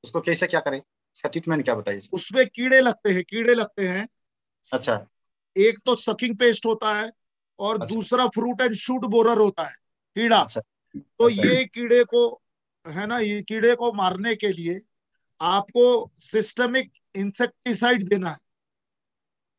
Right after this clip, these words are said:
Speaker 2: सिन-, systemic insecticide देना है।
Speaker 1: अच्छा।
Speaker 2: कीटनाशक
Speaker 1: पूरा
Speaker 2: देना है कौन सा, जो आपके पौधे के अंदर घुस के, बंकर के अंदर जो दुश्मन की सेना बैठी है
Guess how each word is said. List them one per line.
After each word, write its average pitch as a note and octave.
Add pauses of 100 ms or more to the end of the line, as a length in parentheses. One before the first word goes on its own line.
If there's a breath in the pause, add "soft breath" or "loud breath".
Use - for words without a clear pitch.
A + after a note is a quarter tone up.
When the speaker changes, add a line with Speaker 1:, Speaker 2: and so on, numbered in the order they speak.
Speaker 2:
सिन-, A#3+
systemic B3
insecticide A#3
देना G3
है। - (960)
Speaker 1:
अच्छा। A#2+ (460)
Speaker 2:
कीटनाशक B3
Speaker 1:
पूरा -
Speaker 2:
देना B3+
है B3+
कौन A3+
सा, C4 (880)
जो B3+
आपके B3
पौधे A#3
के B3+
अंदर B3
घुस G3
के, B3+ (760)
बंकर A3+
के B3+
अंदर A#3+ (600)
जो B3
दुश्मन A#3
की B3+
सेना A#3+
बैठी A#3+
है G3